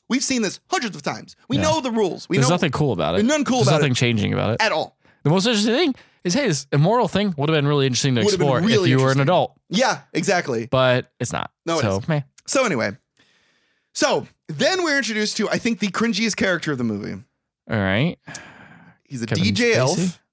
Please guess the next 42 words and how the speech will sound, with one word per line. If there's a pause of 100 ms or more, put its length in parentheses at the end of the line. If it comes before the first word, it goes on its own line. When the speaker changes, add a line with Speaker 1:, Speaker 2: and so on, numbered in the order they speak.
(120)
Speaker 2:
Oh,
what? (280)
D
J
elf?
Speaker 1:
You
don't,
you,
oh,
there's
no
D
J
elf
later
in
the
movie.
Speaker 2:
No. (480)
Speaker 1:
So
we're
introduced
to
the
D
J
elf. (420)
Uh, (100)
I
f-,
I
think
his
name's
D
J
Donnie. (380)
He
is
played
by (100)
Ludacris.